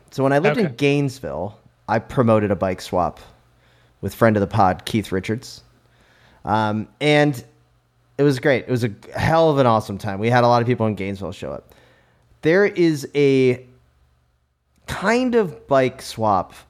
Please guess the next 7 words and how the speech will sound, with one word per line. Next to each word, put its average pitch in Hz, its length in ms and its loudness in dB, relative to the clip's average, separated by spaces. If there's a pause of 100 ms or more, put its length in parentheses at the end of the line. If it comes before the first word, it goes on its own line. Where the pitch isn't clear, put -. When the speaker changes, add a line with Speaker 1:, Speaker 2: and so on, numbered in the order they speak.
(320)
Speaker 1:
here 135 340 2
in 120 100 2
Orlando. 113 640 2
It 123 80 0
happens 120 380 -2
every 110 220 -2
February 147 760 -4